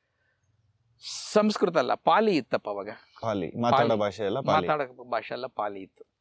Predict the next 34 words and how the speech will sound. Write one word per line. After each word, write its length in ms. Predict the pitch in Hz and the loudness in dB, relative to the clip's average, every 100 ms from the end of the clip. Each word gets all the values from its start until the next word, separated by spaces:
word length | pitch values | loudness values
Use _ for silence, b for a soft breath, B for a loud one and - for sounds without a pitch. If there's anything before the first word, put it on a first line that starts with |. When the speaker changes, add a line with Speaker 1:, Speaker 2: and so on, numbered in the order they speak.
| _ - | _ -8
Speaker 2:
ಅಶೋಕನ 380 | 104 107 107 | -2 0 0
ಕಾಲದಲ್ಲಿ. 420 | 95 92 87 85 85 | -2 -2 -2 -2 2
ಈಗ 100 | 135 | 4
Speaker 1:
ಅಶೋಕ. 200 | 131 127 | 6 4
Speaker 2:
ಹಾಗಾದ್ರೆ 380 | 123 127 127 | 4 2 4
ಅಶೋಕನ 400 | 123 113 117 123 | 2 0 0 0
ಬಗ್ಗೆ 280 | 120 113 120 | 2 2 2
ಏನಾದ್ರು 260 | 120 117 117 | 2 2 2
ಬರ್ದಿರೋದೆಲ್ಲ 560 | 107 104 113 110 110 | 4 4 2 2 2
ಪಾಲಿಲೇ 480 | 127 104 107 104 104 | 2 2 2 0 0
ಸಿಕ್ಕಿರೋದು 400 | - 87 - 87 | -2 -2 -2 -2
ನಮ್ಗೆ? 580 | 87 85 82 - _ _ _ _ _ _ _ - | -4 -6 -8 -14 _ _ _ _ _ _ _ -2
Speaker 1:
ನನಗೆ 360 | 143 156 156 | 2 4 4
ಅದ್ರ 160 | 139 139 | 4 4
ಬಗ್ಗೆ 340 | 131 131 131 | 2 2 2
ಗ್ಯಾರಂಟಿ 380 | 120 120 127 120 | 4 2 2 -2
ಹೇಳಕ್ಕಾಗಲ್ಲ, 520 | 110 98 98 92 92 95 | -2 0 -2 -4 -8 0
ಆದ್ರೆ 260 | 123 123 135 | 2 4 2
ಒಂದು 320 | 131 165 185 | 0 0 -2
ನಾನು 180 | 139 110 | -2 -2
ಹೇಳ್ತೀನಿ, 520 | 98 - - - _ _ _ _ - | -6 -8 -12 -14 _ _ _ _ -2
ಅಶೋಕನ 540 | 120 - 202 202 170 143 120 113 | -2 2 2 2 -2 -2 -2 -4
ಸ್ಕ್ರಿಪ್ಟ್ 460 | 104 - 190 190 202 | -8 -8 -6 -4 -4
ಇದೆಯಲ್ಲ, 320 | 139 113 98 | 0 0 -2
Speaker 2:
ಹ್ಮ್. 440 | 98 - 117 101 98 | -6 -8 -8 -8 -6
Speaker 1:
ಯಾವ್ದು? 500 | 123 117 127 135 113 | -6 -4 -4 -2 0
Speaker 2:
ಬ್ರಾಹ್ಮಿ. 320 | 98 107 104 | 2 2 0
Speaker 1:
ಬ್ರಾಹ್ಮಿ 340 | 95 127 156 165 | 0 0 0 -4
ಲಿಪಿ. 300 | 110 101 98 | -6 -8 -10
Speaker 2:
ಹ್ಮ್. 380 | - 117 104 98 b b | -8 -10 -10 -12 b b
Speaker 1:
ಆ 140 | 117 117 | 0 0
ಬ್ರಾಹ್ಮಿ 520 | 98 120 160 185 208 | 2 2 2 2 0
ಲಿಪಿಗೆ 440 | 170 151 143 147 | 0 -2 -2 -2
ಮಾತ್ರ 240 | 123 - | -2 0